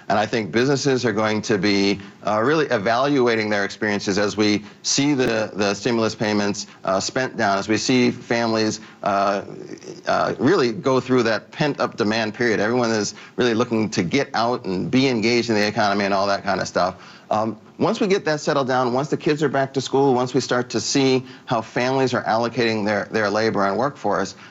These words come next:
um, then I think we will start to get, uh, signals from business leaders about, um, how they're thinking about their strategies. So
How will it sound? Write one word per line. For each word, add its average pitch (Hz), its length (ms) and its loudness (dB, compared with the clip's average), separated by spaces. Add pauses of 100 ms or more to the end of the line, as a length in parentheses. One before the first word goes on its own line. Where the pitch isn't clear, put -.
(120)
um, 104 260 -2
then 151 240 0
I 220 100 2
think 160 220 -2
we 139 100 2
will 120 120 2
start 113 340 -2
to 107 260 0 (840)
get, 147 260 0 (160)
uh, - 140 -4
signals 123 560 0
from 123 280 0
business 110 300 0
leaders 110 400 2
about, 107 460 0 (240)
um, 101 360 -4 (400)
how 151 200 0
they're 170 120 2
thinking 147 220 0
about 120 200 0
their 117 120 0
strategies. 101 640 -2
So 107 300 -2